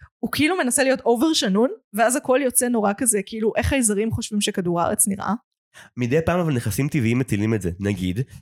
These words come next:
Speaker 2: אה, צחי גרד עושה את בועז בן ציון, הסוכן של יונתן, אה, ויש שם רגע מדהים,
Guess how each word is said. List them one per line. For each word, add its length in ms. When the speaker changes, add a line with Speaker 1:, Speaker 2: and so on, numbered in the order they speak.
Speaker 2:
אה, 260
צחי 220
גרד 160
עושה 160
את 80
בועז 220
בן 120
ציון, 240
הסוכן 340
של 120
יונתן, 400
אה, 140
ויש 160
שם 80
רגע 180
מדהים, 540